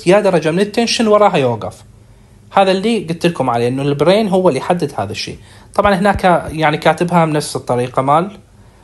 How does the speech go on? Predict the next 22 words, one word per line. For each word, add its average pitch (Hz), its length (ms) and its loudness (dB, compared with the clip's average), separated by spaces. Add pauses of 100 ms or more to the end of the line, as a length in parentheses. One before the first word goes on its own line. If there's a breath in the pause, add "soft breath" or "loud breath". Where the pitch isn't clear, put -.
(200 soft breath)
نحن 147 220 -2
والماء 131 420 0
من 120 140 -4
حولنا، 110 360 -4 (100)
كل 170 180 0
شيء 139 220 -2
يعيدها، 107 420 -10 (440 loud breath)
بس 160 200 2
بشكل 180 320 -2
عام 196 500 0
هي 175 180 2
هاي 127 180 0
فكرته. 120 580 -2
ما 180 120 0
اعتقد 165 280 -4
انتم 139 200 -8
تحتاجون 135 440 -4
كلش 127 300 -6
الكنترول، 143 480 -2
بس 151 180 -4
تفهمون 127 320 -6
فكرته. 147 440 -6